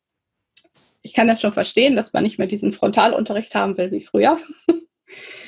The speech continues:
Ähm, gleichzeitig sollte man aber auch wirklich in der Schule überlegen, ähm, wie lange sitzt zum Beispiel auch ein Kind so. Also ich weiß von, von Physiotherapeuten, die das auch gar nicht so klasse finden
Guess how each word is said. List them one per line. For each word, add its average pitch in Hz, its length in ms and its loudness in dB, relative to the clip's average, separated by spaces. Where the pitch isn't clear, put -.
Ähm, 196 540 2
gleichzeitig 226 640 2
sollte 220 240 2
man 208 160 2
aber 208 180 2
auch 202 160 -2
wirklich 220 260 -6
in 220 100 2
der 220 100 0
Schule 208 240 -4
überlegen, 226 720 2
ähm, 190 520 2
wie 196 220 4
lange 233 280 6
sitzt 170 300 -2
zum 185 100 2
Beispiel - 340 0
auch 170 120 -2
ein 175 160 0
Kind 170 240 0
so. - 80 -2
Also 175 180 0
ich - 100 -10
weiß 220 260 2
von, 175 280 -2
von 196 220 -6
Physiotherapeuten, 220 760 2
die 190 60 2
das 202 160 0
auch - 180 2
gar 175 120 2
nicht 165 140 -2
so 180 80 -12
klasse 170 340 0
finden 233 500 4